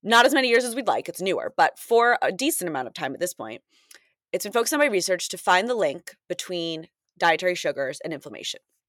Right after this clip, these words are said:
So far, we've found that a high sugar diet reduces microbial diversity and leads to a depletion of short-chain fatty acids in our gut. Short-chain fatty acids directly impact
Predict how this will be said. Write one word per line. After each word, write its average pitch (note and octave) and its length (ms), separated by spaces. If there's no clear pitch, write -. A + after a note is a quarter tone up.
So C4+ 240
far, C#4+ 220
we've C4+ 160
found D#3 360
that G3+ 140
a G3+ 40
high G3 180
sugar C4+ 340
diet D3 440
reduces F3 520
microbial G#3 560
diversity C#3+ 680
and G3 160
leads G3+ 260
to G3 220
a F3 80
depletion F3 600
of F3 160
short-chain A#3 500
fatty C#3+ 320
acids C3 560
in E3+ 160
our D#3+ 140
gut. - 220
Short-chain E4+ 480
fatty G#3 340
acids D3+ 460
directly G#3 560
impact D3 560